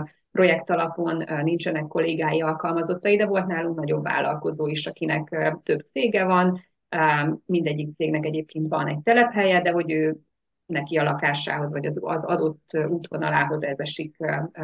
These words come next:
közel ez az iroda, és akkor ide jött be napközben egy fél napra dolgozni, mert egy fél napos jegyünk is van, négy órás jegy, és akkor, nem, nem kell, kitérőt tennie az adott cég irodájához, hanem innen igazából távolról is, el tudja végezni a tevékenységét, de mégis egy profi irodai környezetben.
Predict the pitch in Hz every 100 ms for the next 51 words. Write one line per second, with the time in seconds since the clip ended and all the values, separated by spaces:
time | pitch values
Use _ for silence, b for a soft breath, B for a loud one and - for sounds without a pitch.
0 | 147 151 156 156 156 151 156 247 247 202
1 | 180 - - - 123 139 139 139 139 147
2 | - 147 151 139 139 147 - 139 139 147
3 | 143 - 151 160 156 156 143 - 123 151
4 | - 156 139 - 147 147 147 - 147 139
5 | - 139 143 156 - 208 208 B B B
6 | _ - - 170 156 156 156 160 147 151
7 | - 151 147 151 143 143 143 - 139 135
8 | 139 156 - 156 156 151 156 151 139 147
9 | 143 143 143 143 147 151 147 - 143 143
10 | - - 196 262 233 208 175 165 165 147
11 | 139 139 143 147 147 147 - 139 139 143
12 | 143 131 147 143 139 143 147 - 147 143
13 | 147 151 147 151 147 - 151 - - -
14 | - 151 147 147 - 175 180 151 143 139
15 | 139 147 147 - - - - - - 80
16 | - - - - - - - - -